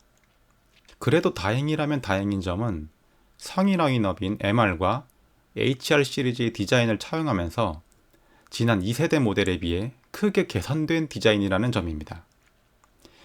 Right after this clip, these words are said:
패션에 관심 생긴 지 일 년 뒤의 모습이라고 평가한 이유가 이 때문입니다.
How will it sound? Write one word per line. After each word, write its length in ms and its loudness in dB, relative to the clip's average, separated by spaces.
패션에 360 2
관심 400 2
생긴 340 0
지 80 -2
일 240 2
년 200 4
뒤의 440 0
모습이라고 580 0
평가한 460 0
이유가 500 -2
이 120 -4
때문입니다. 680 -2